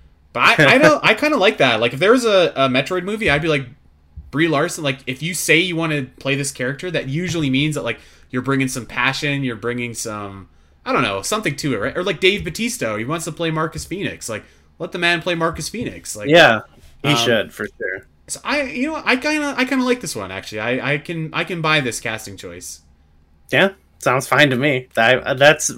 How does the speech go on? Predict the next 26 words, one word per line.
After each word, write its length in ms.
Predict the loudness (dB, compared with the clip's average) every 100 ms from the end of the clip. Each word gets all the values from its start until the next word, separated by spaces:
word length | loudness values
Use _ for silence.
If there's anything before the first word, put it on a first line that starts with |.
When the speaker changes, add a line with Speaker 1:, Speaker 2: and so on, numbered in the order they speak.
| -8 6
Speaker 2:
that's 280 | 8 8 4
in 320 | 4 6 6
the 120 | 6
realm 320 | 6 6 4
of 100 | 2
possibility. 600 | 2 2 0 -4 -4 -2 0
Speaker 1:
That's 200 | 0 0
in 60 |
the 60 | 0
Speaker 2:
Sure. 80 | 2
Speaker 1:
realm 120 | 2
of 60 |
poss-, 220 | -2 -4 0
I 100 | 2
don't 160 | 2 2
think 140 | 0
this 160 | 0 0
next 180 | -2 -2
one 100 | -8
is. 400 | -8 -10 -12 -16 _
This 180 | -12 -8
would 120 | -8
be, 320 | -8 -10 -14 -12
this 180 | -8 -4
would 80 |
Speaker 2:
Okay. 120 | -2